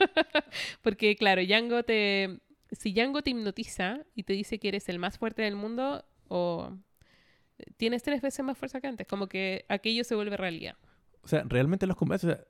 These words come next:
Speaker 2: fuera de, de hueveo, es un muy buen hipnoterapeuta, o sea, te,
Speaker 1: El poder
Speaker 2: es
Speaker 1: de la
Speaker 2: capaz
Speaker 1: mente.
Speaker 2: de
Speaker 1: <laughs>
Speaker 2: implantarte una idea en la cabeza y,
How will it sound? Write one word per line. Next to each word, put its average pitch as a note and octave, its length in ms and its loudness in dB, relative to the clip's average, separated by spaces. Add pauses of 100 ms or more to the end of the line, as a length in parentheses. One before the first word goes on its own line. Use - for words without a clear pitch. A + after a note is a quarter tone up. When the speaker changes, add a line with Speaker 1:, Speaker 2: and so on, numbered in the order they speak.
(140)
Speaker 2:
fuera F#3+ 220 6
de, F#3+ 340 4
de C#3 120 0
hueveo, E3+ 340 4
es C#3+ 80 2
un D#3+ 160 4
muy F3 140 6
buen E3+ 440 2
hipnoterapeuta, D3+ 720 2
o - 20 -2
sea, C#3 260 0
te, C#3 160 -4
Speaker 1:
El G#3 80 -2
poder A3+ 200 2
Speaker 2:
es - 20 2
Speaker 1:
de C4+ 80 4
la - 80 6
Speaker 2:
capaz A#3+ 160 6
Speaker 1:
mente. D#3+ 120 8
Speaker 2:
de E3+ 180 6
Speaker 1:
<laughs> - 80 4
Speaker 2:
implantarte E3+ 580 2
una E3 100 0
idea D3+ 160 4
en F#3 60 4
la E3+ 100 4
cabeza D#3 460 2
y, C3+ 240 -6